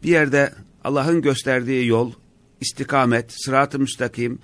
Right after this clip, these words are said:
hidayet dediğimiz çizgi yoksa kesinlikle sapıklık dediğimiz bir dalalet ortaya çıkacaktır. Hak ve batıl, ikisinden birini insanlar kendilerine verilen iradeyle seçeceklerdir.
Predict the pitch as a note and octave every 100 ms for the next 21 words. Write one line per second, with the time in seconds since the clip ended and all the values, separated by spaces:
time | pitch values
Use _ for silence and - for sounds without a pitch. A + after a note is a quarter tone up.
0 | - C3 C#3+ C#3 E3+ F3+ C3+ A#2 A#2+ A#2
1 | - - A2+ F#2+ A2 G2+ _ _ _ C3+
2 | F3 - C#3 D#3 F3+ _ _ - D3 E3+
3 | D#3+ D3+ B2+ C3+ - - C3+ A#2 D3 D#3
4 | - C3 G#2+ A#2+ B2+ D#3 - - _ -
5 | C3 F#2 B2 A#2+ A#2 A#2 E3+ - - C3
6 | A#2+ A2+ A2+ C#3 - - - A2+ A2 G2+
7 | G#2+ F2+ - _ _ - E3 F3+ D#3 D#3
8 | D3 C3 B2 F#2 - _ _ _ _ -
9 | D3+ E3 D#3 D#3+ C#3+ B2+ C3+ C#3+ C3+ A#2+
10 | A2+ A2+ G#2 G#2 F#2+ - _ _ - F3+
11 | D#3 D#3 C#3+ C#3+ B2+ B2 B2 A#2+ C3+ B2
12 | A#2 C3+ A2+ G#2 D#2+ _ - C#3+ A#2+ G#2+
13 | G2 G#2+ F#2+ E2+ - -